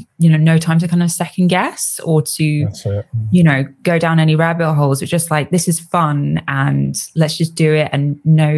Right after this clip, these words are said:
Speaker 1: expectations. With Dashcam as well, it was just, you know, I was looking over some, like, screenshots I took the other day of us, like, mucking about when we were kind of coming up with the idea for it.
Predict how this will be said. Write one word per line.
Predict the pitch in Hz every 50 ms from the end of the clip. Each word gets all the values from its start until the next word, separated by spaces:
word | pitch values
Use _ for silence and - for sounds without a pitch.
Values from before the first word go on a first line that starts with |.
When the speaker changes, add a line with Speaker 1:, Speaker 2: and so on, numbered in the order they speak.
| 151
Speaker 1:
expectations. | 156 - - - - - - - 156 151 156 - 185 202 226 254 269 262 - - - -
With | 170 165 165
Dashcam | 180 175 170 170 - - 214 214 202 190
as | 180 175 170
well, | 185 185 202 220 196 160
it | 139 143 147
was | 160 160 160
just, | - 160 151 -
you | - 185
know, | 180 170
I |
was | 165 160
looking | 170 190 - 185 175
over | 165 156 160
some, | 156 - - 151 147 147 151 -
like, | - 175 165 160
screenshots | - - - 170 175 175 165 - - - - -
I | 147
took | 160 - - -
the | 151
other | 143 147
day | 139 - 147 143 139
of | 147 147
us, | 147 139 - - - -
like, | 151 151 - - -
mucking | 165 165 160 165 - - 160 165
about | 160 170 165 165 160 151 - -
when | 147 147
we | 143 143
were | 147 165
kind | - - - 160 156
of | 165
coming | - 170 160 156 156
up | 156 -
with | - 156
the | 160 151
idea | 160 165 165 170 170 170 170
for | 170 - 147
it. | 156 85 -